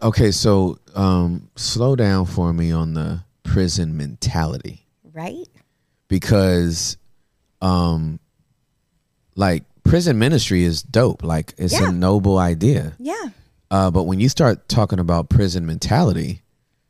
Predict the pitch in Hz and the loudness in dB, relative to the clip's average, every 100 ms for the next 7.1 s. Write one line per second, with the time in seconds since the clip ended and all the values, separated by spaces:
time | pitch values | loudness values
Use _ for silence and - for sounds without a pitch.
0 | _ _ - 120 185 90 - 85 82 80 | _ _ -2 0 2 2 0 0 0 0
1 | 80 78 82 78 76 80 87 92 78 80 | 0 0 -2 -2 -6 -2 0 0 0 -2
2 | 78 - _ _ _ _ 85 76 64 - | -2 -6 _ _ _ _ -4 -2 -4 -4
3 | - - 160 202 - - - - - _ | -6 2 2 2 -2 -10 -12 -14 -16 _
4 | _ _ _ _ _ _ _ _ _ _ | _ _ _ _ _ _ _ _ _ _
5 | _ _ _ _ - 104 87 69 78 95 | _ _ _ _ 2 2 2 0 2 4
6 | 127 - 82 80 - 90 127 - 151 - | 4 0 -4 -4 -2 -2 0 2 2 0